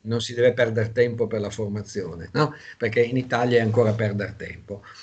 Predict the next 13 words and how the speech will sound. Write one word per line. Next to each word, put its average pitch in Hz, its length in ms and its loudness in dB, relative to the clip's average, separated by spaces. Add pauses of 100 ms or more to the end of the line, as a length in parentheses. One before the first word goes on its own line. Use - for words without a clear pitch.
(160)
Eh, 131 180 6
oppure 151 520 6
quella 127 240 6
obbligatoria, 120 720 4
e 117 100 0
tanto 127 280 0
dobbiamo 120 400 2
farla, 110 460 0
dodici 139 500 4
ore 135 420 8
in 120 260 -8
cinque 127 320 -4
anni, 139 360 -2